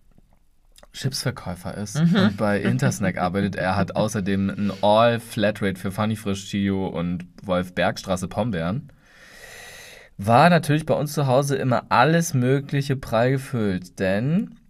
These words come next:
Speaker 1: solche Leute kennen natürlich auch den Messi-Mann, den Lindmann oder aber auch andere Leute und deswegen treffen die sich auf Parkplätzen und dann wird hin und her getauscht Ware.
Speaker 2: Ach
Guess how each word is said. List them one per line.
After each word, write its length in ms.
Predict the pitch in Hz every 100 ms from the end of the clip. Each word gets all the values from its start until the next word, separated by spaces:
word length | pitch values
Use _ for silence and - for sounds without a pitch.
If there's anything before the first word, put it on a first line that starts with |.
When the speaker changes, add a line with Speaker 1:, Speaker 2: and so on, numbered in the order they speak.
| _ _ _ _ _ _
Speaker 1:
solche 420 | 110 107 120 160 156
Leute 600 | 110 127 135 147 147 - -
kennen 240 | 139 160
natürlich 520 | 110 - 101 98 -
auch 120 | 85
den 160 | - 80
Messi-Mann, 880 | 85 - - 143 131 113 107 107 107 - - -
den 100 | 95
Lindmann 720 | 117 123 - 98 98 101 101 - - _ _ _ _ - _ -
oder 320 | 120 131 139
aber 260 | 107 110 -
auch 300 | 90 110 - -
andere 240 | 135 127
Leute 260 | 98 101 101
und 140 | 101
deswegen 500 | 123 - 107 110 143 - - - - - -
treffen 320 | 131 143 143
die 80 | 107
sich 200 | 104 101
auf 140 | 98
Parkplätzen 560 | 123 110 113 107 - -
und 180 | 104
dann 300 | 107 101 95
wird 340 | 110 131 131 - _
hin 200 | - 120
und 100 | 113
her 180 | 104 117
getauscht 500 | 113 - 92 92 -
Ware. 360 | 87 - 180
Speaker 2:
Ach 40 | 175